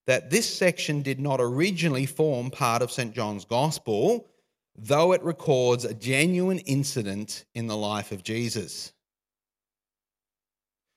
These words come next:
Now, William Barclay, who I quoted earlier, you'll see he says something very similar, an expert in the,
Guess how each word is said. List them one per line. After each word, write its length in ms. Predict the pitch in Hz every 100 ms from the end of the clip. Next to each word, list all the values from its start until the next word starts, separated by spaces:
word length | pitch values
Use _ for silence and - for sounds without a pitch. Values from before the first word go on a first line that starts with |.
| _ _ _ 139
Now, 100 | 139
William 280 | 175 170
Barclay, 580 | 143 147 160 180 180 196
who 320 | 160 123 110
I 200 | 101 104 107
quoted 380 | 143 135 117
earlier, 540 | 110 147 170 185 180 180 151 -
you'll 200 | 135 143
see 280 | - 139 139
he 140 | 143
says 240 | - 135 -
something 380 | 127 120 123
very 280 | 107 117 117
similar, 340 | - 160 147 107
an 80 |
expert 520 | 123 131 - 135 143 139
in 180 | 117 110
the, 240 | 107 104